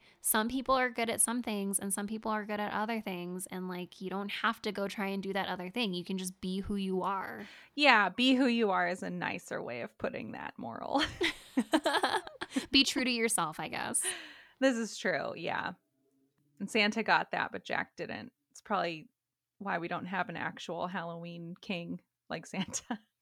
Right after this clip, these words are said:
Speaker 1: And Santa does give Jack a little bit of Christmas magic at the end because he makes it snow in Halloween Town.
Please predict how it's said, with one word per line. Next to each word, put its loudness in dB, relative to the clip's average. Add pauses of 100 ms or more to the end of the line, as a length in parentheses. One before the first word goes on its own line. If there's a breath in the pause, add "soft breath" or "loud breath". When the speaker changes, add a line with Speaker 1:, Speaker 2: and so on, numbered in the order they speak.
(340)
Speaker 1:
And 2
Santa 0
does 0
give -4
Jack 2
a 2
little 2
bit 0
of -2
Christmas -2
magic -2
at -4
the -2
end 0
because -2
he -2
makes -2
it -4
snow 0
in -2
Halloween -6
Town. -8